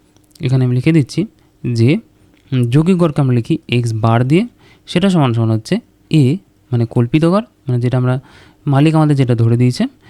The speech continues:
প্লাস সামেশন আমাদের কত টাকা লাভ বা লস হয়েছে, প্লাস আমাদের কতদিন কাজ করেছি, গুণ হচ্ছে এইচ, মানে আমাদের যে রেঞ্জ ছিল, সেই রেঞ্জটা আমরা গুণ করে দেবো। এ হচ্ছে আমাদের সূত্র। সূত্র থেকে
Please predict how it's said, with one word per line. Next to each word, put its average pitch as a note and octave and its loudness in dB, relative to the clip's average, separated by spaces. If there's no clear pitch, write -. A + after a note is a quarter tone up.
প্লাস E3 0
সামেশন C#3 0
আমাদের C#3+ 2
কত C#3 0
টাকা E3 2
লাভ E3+ 0
বা F3 0
লস F3 0
হয়েছে, F#3 0
প্লাস E3 0
আমাদের A#2+ -2
কতদিন C3+ 0
কাজ D3+ -2
করেছি, E3+ 0
গুণ G3 4
হচ্ছে E3+ 0
এইচ, A2+ -6
মানে D3+ 0
আমাদের B2+ 0
যে A#2+ 0
রেঞ্জ D#3+ 2
ছিল, D#3 -4
সেই D3+ -2
রেঞ্জটা A#2 -2
আমরা F3+ -6
গুণ A#2+ -4
করে A2 -10
দেবো। B2+ -8
এ C3+ 2
হচ্ছে B2 0
আমাদের C#3+ 0
সূত্র। - -8
সূত্র F#3+ -6
থেকে G#3 -2